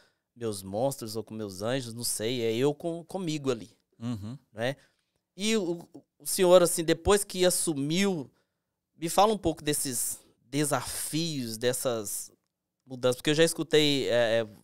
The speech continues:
Speaker 1: vários pastores falar assim: é, "A noite, essa noite foi difícil pra dormir."
Speaker 2: Sim.
Speaker 1: Foi difícil porque, é,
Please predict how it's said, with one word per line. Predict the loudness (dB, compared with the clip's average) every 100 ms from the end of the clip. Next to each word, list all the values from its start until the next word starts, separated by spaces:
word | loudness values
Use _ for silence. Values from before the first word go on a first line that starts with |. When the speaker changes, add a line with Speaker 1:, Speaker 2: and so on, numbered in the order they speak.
| -4
Speaker 1:
vários | -2 0
pastores | 0 -2 -2 -4
falar | -4
assim: | -2 -4
é, | -2 0
"A | -2 -4
noite, | -4 0 0 0 -8 -8 -8 -6
essa | -6 -6
noite | -6 -8 -8
foi | -12
difícil | -10 -12 -12
pra | -12
dormir." | -12 -14 -14 -20 _ _ _
Speaker 2:
Sim. | -14 -14 _ _ _ _ _ _ _ _ _
Speaker 1:
Foi | -12
difícil | -8 -8 -6 -4 -4 -4 -6
porque, | -10 -10 _ -8 -6 -8 -10 _ _ _ _ _ _ _
é, | -6